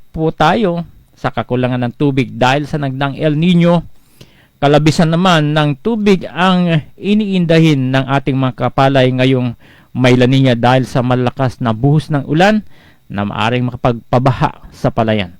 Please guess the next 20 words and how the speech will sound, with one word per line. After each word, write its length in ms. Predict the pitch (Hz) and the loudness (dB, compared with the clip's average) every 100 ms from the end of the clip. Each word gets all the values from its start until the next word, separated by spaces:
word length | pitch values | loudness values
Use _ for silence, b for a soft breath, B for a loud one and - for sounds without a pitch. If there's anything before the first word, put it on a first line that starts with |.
| b b b b _ _ _ _ _ _ _ | b b b b _ _ _ _ _ _ _
Ayaw 320 | 135 143 160 | 0 4 4
natin 320 | 160 156 165 | 2 0 0
yan, 180 | 175 139 | 0 -2
kapalay, 520 | 123 117 139 127 123 110 | -2 -2 0 2 2 0
dahil 320 | 113 139 139 | 2 2 2
ang 240 | 131 123 | -2 -2
labis 400 | 135 170 180 175 | 2 2 2 -2
na 160 | 160 143 | -2 0
dami 320 | 151 185 180 | 2 2 2
ng 80 | 165 | -2
tubig 460 | - 247 202 185 175 - - - | -2 -2 2 2 2 -8 -14 -2
na 80 | 165 | 0
matagal 560 | 156 - 147 147 147 | 0 2 0 2 2
na 160 | 147 135 | 0 0
panahon 480 | 135 131 135 151 131 | 0 0 0 -2 0
ay 160 | 143 | 0
hindi 320 | 135 135 156 | 0 2 2
maganda 400 | 147 131 123 120 | 0 2 0 0
sa 160 | 117 123 | -2 -2
palay. 400 | 110 113 107 90 | -2 0 0 -2